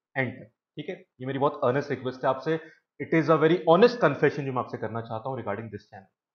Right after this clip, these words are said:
ठीक है? तो मेरे बारे में आप जानते ही हैं,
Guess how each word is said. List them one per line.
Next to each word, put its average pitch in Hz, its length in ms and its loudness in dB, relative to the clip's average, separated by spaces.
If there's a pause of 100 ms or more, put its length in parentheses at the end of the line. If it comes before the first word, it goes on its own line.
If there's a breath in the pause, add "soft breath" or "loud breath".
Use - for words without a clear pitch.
(280)
ठीक 156 120 -8
है? - 60 -4 (600)
तो 127 420 -2 (160)
मेरे 123 140 0
बारे 131 160 2
में 127 60 -4
आप 113 120 -8
जानते 107 280 -6
ही 135 60 -6
हैं, 135 300 -10